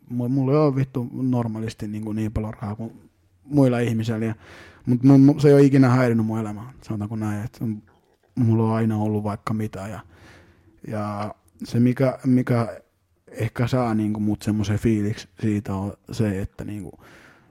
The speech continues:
et mä, mä en ressaa asioita niin paljon just nimenomaan sen takia, koska mä tiedän, että mulla ei ollut mitään. Ja mä oon voinut hyvin. Mulla on ollut kaikki hyvin. Mä oon ollut onnellinen. Siis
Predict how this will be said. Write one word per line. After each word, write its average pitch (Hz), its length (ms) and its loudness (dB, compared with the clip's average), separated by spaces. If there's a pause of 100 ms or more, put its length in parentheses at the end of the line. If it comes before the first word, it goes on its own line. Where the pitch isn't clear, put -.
et - 60 -10 (100)
mä, 131 160 6
mä 143 200 10
en 147 60 8
ressaa 139 460 4
asioita 117 260 2
niin 139 460 2
paljon 107 400 -6 (300)
just 143 240 4
nimenomaan 110 560 -8
sen 120 220 4
takia, 107 280 -10
koska - 220 -12
mä 110 100 -2
tiedän, 113 420 0
että 104 220 -8
mulla 135 160 -4
ei 151 80 -2
ollut 156 280 4
mitään. 110 320 -2 (1000)
Ja 113 60 -8
mä 110 160 0
oon 107 160 -2
voinut 110 280 -2
hyvin. 110 280 -8 (460)
Mulla 120 160 -8
on - 20 -4
ollut 110 160 -6
kaikki 104 300 -6
hyvin. 107 280 -6 (100)
Mä 110 80 -10
oon 104 80 -6
ollut 107 200 0
onnellinen. 110 540 -2 (720)
Siis - 200 -8